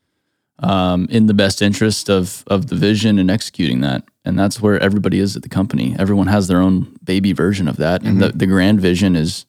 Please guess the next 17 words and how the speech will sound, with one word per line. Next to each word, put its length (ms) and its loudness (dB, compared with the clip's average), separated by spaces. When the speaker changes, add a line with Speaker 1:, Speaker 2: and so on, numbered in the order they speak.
Speaker 1:
"Let's 160 -4
make 200 0
the 60 -4
dirt 180 0
world 160 -2
a 20 -2
better 160 0
place." 420 -2
So 80 -4
as 100 -2
long 200 2
as 80 0
everyone's 320 0
marching 320 0
in 80 2
that 160 0
direction, 560 -2